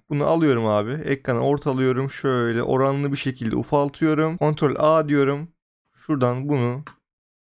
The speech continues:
diyatayda ve dikeyde tam olarak sayfaya hizalıyorum. Bu benim neyim? Instagram hikaye boyutum. Ben şimdi bunu ne amaçla kullanacağım? Geliyorum buraya, cetveller koyuyorum.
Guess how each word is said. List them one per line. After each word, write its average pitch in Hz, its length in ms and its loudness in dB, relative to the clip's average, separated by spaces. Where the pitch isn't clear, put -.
diyatayda 143 460 2
ve 120 200 0
dikeyde 143 560 2
tam 170 180 2
olarak 123 280 0
sayfaya 151 560 0
hizalıyorum. 127 640 2
Bu 170 120 2
benim 151 260 2
neyim? 185 300 0
Instagram 151 640 2
hikaye 135 440 0
boyutum. 113 360 0
Ben 143 140 0
şimdi 151 220 0
bunu 151 140 0
ne 160 60 4
amaçla 127 500 0
kullanacağım? 120 520 -2
Geliyorum 127 420 0
buraya, 117 260 0
cetveller 131 580 -2
koyuyorum. 131 500 -2